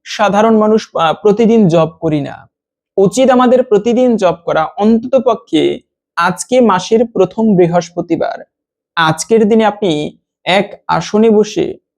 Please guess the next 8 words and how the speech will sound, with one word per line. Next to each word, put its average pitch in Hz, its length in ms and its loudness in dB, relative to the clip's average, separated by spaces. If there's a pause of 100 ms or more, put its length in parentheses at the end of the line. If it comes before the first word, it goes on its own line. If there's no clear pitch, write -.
(120)
ভগবানকে 170 540 0
স্মরণ 185 400 0
করে 147 360 -2 (320)
সেই 180 220 0
মন্ত্র 156 460 2
জপ 156 340 -2
করতে 151 280 -8
পারেন। - 360 -8